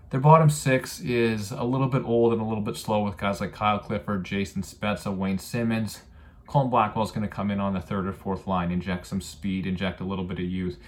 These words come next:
He's shown a little bit of scoring punch. He's played with guys like Artemi Panarin in the past with decent success, so he can play up and down the lineup, but likely gonna fill a fourth or third line role, which is right where they need him in Toronto. Lastly, in the division,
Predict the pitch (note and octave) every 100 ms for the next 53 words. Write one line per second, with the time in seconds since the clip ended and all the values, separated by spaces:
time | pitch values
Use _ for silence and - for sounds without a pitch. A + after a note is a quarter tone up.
0 | - - A#2+ - A#2 G#2+ G2+ F#2+ F#2+ -
1 | G2+ G2+ F#2+ G2 F#2+ - - - G2+ F#2+
2 | F#2 - F2+ F2 F#2 F2+ D#2+ - G2+ F#2+
3 | G2+ F#2+ G2 G2 G2 G2 - G2+ G2+ -
4 | F#2+ - G#2 G2 F#2 - - F#2+ F2 -
5 | F2 - - - - F3+ F3 E3+ C#3+ C3+
6 | B2+ A#2 A2+ G#2 G2 G2 G2 F#2 G2 G2+
7 | G2+ - G#2 F#2 F#2+ F2 - G#2+ G2+ F#2+
8 | F#2 F2+ - G#2 G2+ - - G2+ F#2 -
9 | G2+ G2 F#2 F2 F2+ F#2+ F2+ - F2+ F2+
10 | E2+ E2+ F2+ F2+ F2+ F2+ F2 E2+ - -
11 | F2+ F#2 F#2 F2+ - - - - - -
12 | - - - - C3 B2+ - B2+ B2 A#2
13 | A2 A#2+ A#2+ A#2 -